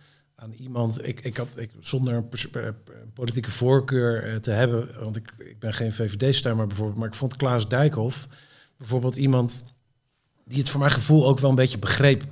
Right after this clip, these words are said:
Ook, eh, een biertje kon drinken, een grap kon maken, humor had. Eh, nogmaals, zonder mijn politieke voorkeur, eh, te bekennen daar, vond ik dat wel iemand die een beetje van de huidige tijd is.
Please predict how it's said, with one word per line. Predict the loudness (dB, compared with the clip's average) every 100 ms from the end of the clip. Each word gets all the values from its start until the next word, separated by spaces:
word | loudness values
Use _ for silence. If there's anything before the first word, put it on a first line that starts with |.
| -6
Ook, | -4 -4 -6
eh, | -10 -10 -8 -4
een | 2
biertje | 2 2 -2
kon | -2
drinken, | 2 2 2 0
een | 2
grap | 4 2 2
kon | 0
maken, | 2 2 0 -2 -2 -4 -16 -18 -12
humor | 4 8 8 8
had. | 6 4 0 -6
Eh, | -8 -8 -4 -4 -4 -6 -6 -6 -8 -12 -18 -18 -18 -20 -20 _ _ _ _ _ -18
nogmaals, | -6 -2 0 0
zonder | 2 2 2
mijn | 2
politieke | 0 0 0 -6 -4
voorkeur, | 2 4 4 0 0 -2 -6
eh, | -8
te | -6
bekennen | -8 -2 2 2 2
daar, | -2 -4
vond | -2 -2 0
ik | 0
dat | 2
wel | 4 4
iemand | 6 6 6 4
die | 2
een |
beetje | 6 4 2
van | -2 -2 0
de | 2
huidige | 2 2 -2 0
tijd | 2 2
is. | 0 -4 -6